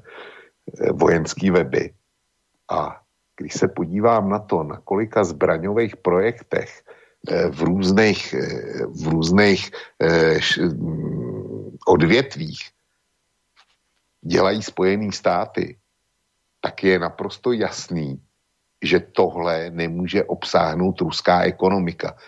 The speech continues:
Ty si můžou vybírat pouze, pouze určitý, eh, určitý hlavní, hlavní sektory, ale nejsou schopní působit na tak široký,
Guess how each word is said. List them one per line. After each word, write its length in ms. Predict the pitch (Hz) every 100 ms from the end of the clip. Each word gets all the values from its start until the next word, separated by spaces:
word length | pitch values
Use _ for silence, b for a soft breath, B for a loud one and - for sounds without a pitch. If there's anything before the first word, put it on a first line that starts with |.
| B -
Ty 120 | -
si 120 | 90
můžou 340 | 85 80 95
vybírat 580 | 85 76 73 92 92 -
pouze, 520 | 80 78 80 98 87 b b _
pouze 320 | 73 78 98 -
určitý, 760 | 92 76 - 90 - 82 87 B B B -
eh, 360 | - 82 82
určitý 640 | 71 85 76 92 90 98 92
hlavní, 760 | 85 80 78 92 98 92 - -
hlavní 320 | 80 78 95
sektory, 560 | 98 - - 85 82 78
ale 220 | - 80
nejsou 340 | 73 78 -
schopní 560 | 95 - 82 - 76 - B B
působit 460 | - - 80 92 -
na 80 | -
tak 280 | - - -
široký, 560 | - 90 80 - 90